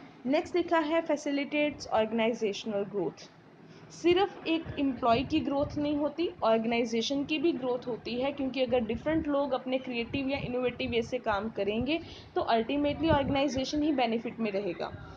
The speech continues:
ठीक है। So when the managers are passing the respon-, uh, passing the responsibilities and authority to the subordinates, they have to keep in mind the qualification and capability।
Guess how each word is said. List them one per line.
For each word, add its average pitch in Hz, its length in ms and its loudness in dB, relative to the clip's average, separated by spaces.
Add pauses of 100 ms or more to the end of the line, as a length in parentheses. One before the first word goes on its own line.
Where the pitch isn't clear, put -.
(240)
ठीक 233 160 0
है। 302 120 6 (260)
So 294 140 2
when 285 160 4
the 285 140 4
managers 320 580 4 (140)
are 240 280 8 (220)
passing 277 420 2
the 370 140 4
respon-, 285 380 -2
uh, 240 160 0
passing 311 340 2
the 311 140 4
responsibilities 277 840 0
and 269 140 0
authority 240 520 0 (260)
to 294 300 4
the 330 220 4
subordinates, 240 800 0
they 262 160 8 (160)
have 277 340 4
to 247 140 0 (420)
keep 349 280 4
in 320 280 4
mind 226 420 0 (220)
the 240 220 -4
qualification 302 840 0
and 233 200 0
capability। 185 600 -4